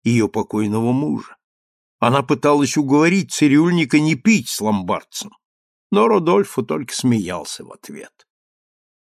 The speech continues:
Вечер полнолуния, предсказанный цирюльником секретарю, был в Салдае поистине прекрасным.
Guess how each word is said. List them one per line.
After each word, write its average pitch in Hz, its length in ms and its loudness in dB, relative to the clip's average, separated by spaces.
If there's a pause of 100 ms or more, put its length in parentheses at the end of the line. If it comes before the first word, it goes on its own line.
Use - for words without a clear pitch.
(600)
Вечер 175 460 2
полнолуния, 131 800 0
предсказанный 107 800 -2
цирюльником 98 720 -4
секретарю, 139 800 -6 (460)
был 196 200 2
в - 80 -12
Салдае 165 720 0
поистине 127 840 -2
прекрасным. - 840 -12